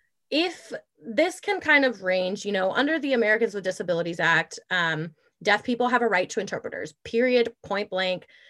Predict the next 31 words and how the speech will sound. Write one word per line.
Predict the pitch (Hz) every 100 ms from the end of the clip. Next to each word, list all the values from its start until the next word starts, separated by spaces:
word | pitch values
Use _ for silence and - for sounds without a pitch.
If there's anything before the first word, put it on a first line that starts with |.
| _ _ -
Um, | 190 190 190
as | 214 220 214
an | 214
organization | 208 247 294 247 233 233 208 208
or | 180
as | 190 185
a |
company | - 202 208 196 190
that | 180
is | 175 175
for | - 208
profit, | 208 - 185 196 - 240 240 - - _ _ _
you | 202 214 233 254
fall | 254 - 220 226
under | 220 208 208
the | 202
category | - 185 190 190 190 190 180
of | - 190 185 185 180
you | 269 190 196 220
are | 202
required | 190 185 - 185 180 175
to |
provide | - 196 185 185
an | 185
interpreter, | 190 190 - 285 349
whether | 277 220
you | 208 190
want | 175 165
to | -
or | 165 160
not. | 113 95